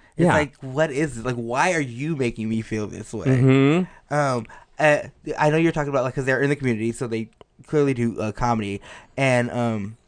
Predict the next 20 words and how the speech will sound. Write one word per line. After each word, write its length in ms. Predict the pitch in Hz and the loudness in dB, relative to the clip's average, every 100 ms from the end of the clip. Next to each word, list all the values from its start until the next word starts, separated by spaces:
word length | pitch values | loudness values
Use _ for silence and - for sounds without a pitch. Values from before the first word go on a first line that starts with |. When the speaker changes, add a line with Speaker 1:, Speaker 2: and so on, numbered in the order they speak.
| _ _ _ - - - | _ _ _ -20 -14 -12
Speaker 1:
do, 120 | 117 139 | -2 2
are 80 | 139 | 6
you 120 | 151 | 4
attracted 300 | - 120 117 | 4 0 0
to 60 | 120 | -4
people 200 | 127 131 | 0 0
who, 280 | 135 131 120 | 2 0 -2
like, 240 | 117 117 104 | -4 -4 -2
do 140 | 117 | -2
comedy, 300 | 120 123 123 | 0 -2 -2
like, 140 | 107 - - | -4 -6 -4
more 120 | 117 | -2
people, 260 | 127 120 117 | -2 -2 -4
like, 120 | 101 | -4
in 120 | 107 | -8
the 80 | 113 | -8
community 300 | 120 120 127 | -6 -4 -4
than 200 | 113 95 | -6 -10
not, 280 | 98 123 160 | -2 -2 -2
or? 280 | 87 65 | -6 -6